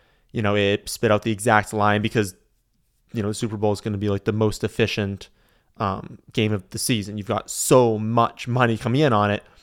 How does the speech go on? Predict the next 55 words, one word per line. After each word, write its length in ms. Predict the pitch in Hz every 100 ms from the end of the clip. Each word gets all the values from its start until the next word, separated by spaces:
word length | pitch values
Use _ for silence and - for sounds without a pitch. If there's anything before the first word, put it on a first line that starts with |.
| _
The 140 | 113 120
correct 540 | - 123 123 123 -
line 400 | 120 131 123 117
is 140 | 113 110
the 100 | 110
line 280 | 110 110
that 140 | 110 104
it 60 |
ends 180 | 104 107
up 140 | 139 123
with, 200 | 107 - _ -
which 140 | 120
is 60 | -
what 120 | 110
the 60 | 110
model 400 | 101 98 95 - _ -
was 160 | 110 -
predicting. 460 | 104 92 98 - _ _ _ -
Um, 320 | 107 98 - _
underdog 460 | 165 220 262 240 202
simulations. 720 | - 214 190 247 - - - - -
That's 160 | 160
gonna 100 | 190
be 60 | 180
a 20 |
fun 220 | 165 175
one. 220 | 165 170 151 - -
That 160 | 135 165
one's 160 | 185
fully 180 | - 190
built 200 | 165 160
out. 120 | 160
It 40 | 143
actually 200 | 139 156
took 140 | 165
a 80 | 123
while 480 | 107 123 123 147 139
to 140 | -
write 140 | 135 127
the 60 |
code 360 | - - 139 131
for 200 | 147 143
that 240 | 139 139
because 240 | 127 117 110
it 40 |
was 160 | 104 101
very, 260 | 123 131
very 160 | 123 123
confusing 640 | 117 104 117 113 113 113 - -
to 80 | -
figure 200 | - 113
out. 220 | 151 143 - - - -
Uh, 160 | 127
but 280 | 117 107 -
basically, 640 | 170 175 139 120 117 113